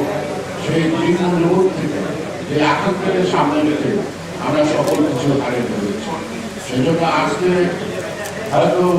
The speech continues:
ইংরেজি ভাষায় আগামী তিন মাসের মধ্যে আমাদের তিন লক্ষ লোককে জেলে পুরতে পারে।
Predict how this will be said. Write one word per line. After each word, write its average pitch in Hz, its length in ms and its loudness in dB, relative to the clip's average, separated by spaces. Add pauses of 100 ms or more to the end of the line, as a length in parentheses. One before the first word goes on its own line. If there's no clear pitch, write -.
(100)
ইংরেজি 151 260 2 (120)
ভাষায় - 420 0 (600)
আগামী 156 260 0 (100)
তিন 156 140 0 (100)
মাসের 156 360 2
মধ্যে 156 280 0 (640)
আমাদের 151 280 2 (120)
তিন 147 140 0 (100)
লক্ষ 147 220 4 (160)
লোককে 143 360 2 (520)
জেলে 127 300 2
পুরতে 131 300 -2 (180)
পারে। 87 260 -2